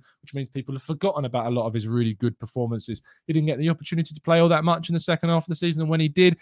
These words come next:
he was often left exposed as a, as a lone six when I think he needs probably someone like a Xhaka playing alongside him to get more from Lokonga. Um,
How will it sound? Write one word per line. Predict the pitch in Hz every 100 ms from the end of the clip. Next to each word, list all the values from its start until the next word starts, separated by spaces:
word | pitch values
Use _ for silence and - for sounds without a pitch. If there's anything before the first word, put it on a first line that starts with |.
| - _
he | 160
was | 165
often | 170 - 156
left | 156 147
exposed | 143 - - 143 143 131
as | 123 120
a, | - 131
as | 113
a |
lone | 110 117 123 123 113
six | - 131 - - - _ _ -
when | 120
I | 120
think | 123 110
he | 123
needs | 117 110
probably | - 110 110
someone | 117 110
like | 104 107
a |
Xhaka | 98 110 110 107
playing | 113 107
alongside | 104 101 104 - 113 110
him | 104 - _ _
to | 117
get | 110 -
more | 113 120 113
from | 107 - 117 110
Lokonga. | 101 95 - 101 98 98 98 _ _ -
Um, | 104 101 98 101